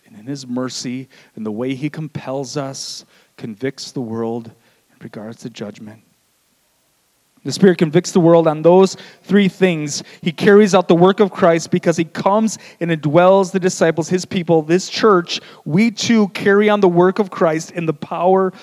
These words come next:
of the Holy Spirit. And when we abide in him, when we abide in his word, when we bear the fruit of obedience and boldly bear witness to Christ and his word,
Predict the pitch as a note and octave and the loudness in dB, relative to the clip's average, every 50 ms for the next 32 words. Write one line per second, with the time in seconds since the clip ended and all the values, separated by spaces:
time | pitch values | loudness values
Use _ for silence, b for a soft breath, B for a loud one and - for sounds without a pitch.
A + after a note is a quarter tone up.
0 | B B B - E3 D3 D#3 C#3 C3+ E3+ F3 F#3 F#3 - - - - C#3+ C3+ C3 | B B B -4 -2 -2 -2 -2 -2 -2 -2 -2 -2 -4 -6 -4 -2 0 0 0
1 | C3 B2+ - b b b b b - C3+ C#3+ D3 D3 D3 D3 C3+ B2+ A#2+ D3 D3+ | -2 -4 -10 b b b b b -6 -4 -2 0 0 2 0 0 0 0 0 2
2 | E3+ F#3+ G3+ G#3+ G3+ F#3 F3+ F#3 F#3 F#3+ F3+ B B B _ - D3 D3 C#3 D3 | 2 0 0 -2 -2 0 0 0 0 0 -2 B B B _ 0 2 2 4 2
3 | C#3+ C3+ B2+ - - D#3 D#3+ F#3 G3+ G#3 G#3+ G#3+ G#3 E3+ E3 D#3+ D#3+ D#3+ D#3+ D#3 | 2 0 0 -2 -2 0 0 0 0 0 0 -2 -4 -2 0 2 2 2 2 0
4 | B B B B - D#3 D3 C#3+ C#3 - F3 - G3 F#3 - - A3+ A3 G#3 G3 | B B B B 0 0 0 0 2 2 0 2 0 0 -2 0 0 2 2 2
5 | G#3 G#3+ F#3 F3 F#3+ F#3 F#3 F#3 F3+ F3+ F3+ D#3+ - - - E3+ D#3+ D3 B2 - | 2 0 0 -2 -4 -2 -2 -2 -2 -2 -4 -6 -10 -12 -12 -10 -10 -4 0 4
6 | E3+ F#3 G3 G3+ G#3 A#3 G3 F3 G#3 G#3 G3 F#3 E3+ F#3+ G#3+ G#3 G#3 G3+ G3+ - | 4 6 6 4 2 2 2 4 4 6 4 4 4 2 0 0 0 -4 -4 -4
7 | - F#3+ - - - G#3+ G3+ G#3 G3+ G3+ - - - G3+ G#3+ A3 G3 A3 G#3 F3+ | -6 -8 -4 0 2 2 2 2 0 -2 -6 -10 -8 -6 -4 -2 0 0 0 2
8 | E3+ F#3+ G3+ F#3+ F3 E3 E3 E3 D#3+ F3+ | 4 4 4 6 6 4 4 2 0 -2